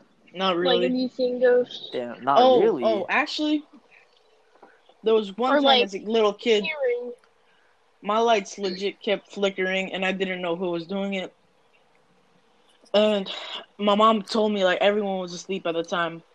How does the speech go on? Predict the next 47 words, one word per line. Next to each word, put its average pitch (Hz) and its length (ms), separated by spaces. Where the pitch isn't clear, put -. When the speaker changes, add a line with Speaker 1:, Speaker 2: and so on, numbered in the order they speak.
Speaker 1:
I 170 100
was 165 180
doing, 175 280
they 175 180
were, 165 140
like, 170 200
it 175 40
was 170 160
happening, 170 540
so 170 200
I 165 100
don't 165 140
know. 160 240
Speaker 3:
Dude. - 160
Speaker 2:
It 277 100
could 339 140
have 349 80
been, 302 140
like, 277 180
a 240 360
circuit 262 680
broke, 247 380
but 240 220
you 285 100
never 262 120
Speaker 1:
It 220 40
Speaker 2:
know. - 60
Speaker 1:
probably 262 280
was. 202 280
Speaker 3:
Probably 135 480
was, 135 340
man. - 300
I 190 140
hate 240 220
that 240 120
when 214 120
something 180 280
happens 143 280
to 143 120
you, 143 60
people 127 260
will 120 80
find 117 320
a 110 60
way 110 140
to, 107 120
like, 104 200